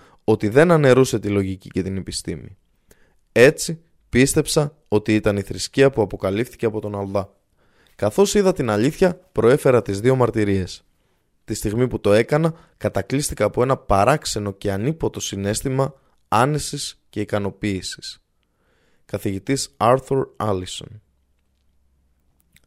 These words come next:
Γιατί ασπάστηκα το Ισλάμ; Μεγάλωσα με τη θρησκεία της Εκκλησίας της Αγγλίας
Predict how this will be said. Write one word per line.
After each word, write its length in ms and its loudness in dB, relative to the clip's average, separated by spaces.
Γιατί 400 0
ασπάστηκα 560 0
το 100 -6
Ισλάμ; 480 -2
Μεγάλωσα 600 2
με 120 0
τη 80 -8
θρησκεία 520 0
της 160 -6
Εκκλησίας 500 -2
της 180 -6
Αγγλίας 560 -2